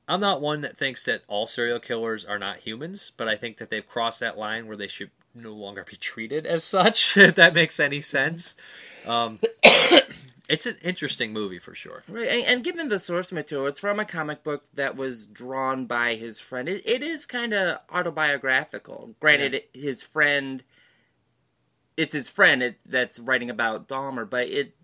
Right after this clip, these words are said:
Speaker 2: it's, it goes into his friend's perspective to some extent, you know, like, it's his remembering of events and trying to possibly to make sense out of it.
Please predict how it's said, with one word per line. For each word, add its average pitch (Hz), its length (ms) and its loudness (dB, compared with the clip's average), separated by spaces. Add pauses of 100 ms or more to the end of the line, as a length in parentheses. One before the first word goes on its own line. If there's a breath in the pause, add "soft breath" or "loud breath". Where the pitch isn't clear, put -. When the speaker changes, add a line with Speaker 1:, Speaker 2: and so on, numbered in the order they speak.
Speaker 2:
it's, - 840 -6
it 156 220 -10
goes 180 240 -2
into 165 280 -6
his 147 140 -4
friend's 127 220 -6
perspective - 600 -16
to 117 100 -14
some 110 260 -10
extent, - 540 -14
you 113 60 -12
know, 110 180 -10
like, 107 300 -10
it's 123 220 -8
his 143 500 -8 (680 loud breath)
remembering 139 800 0
of 120 120 -4
events 104 880 -8 (760 soft breath)
and 123 160 -4
trying 123 320 2
to 107 80 -14
possibly 151 640 -4
to 117 80 -10
make 107 220 -10
sense 107 480 -14
out 107 200 -12
of - 120 -16
it. - 180 -16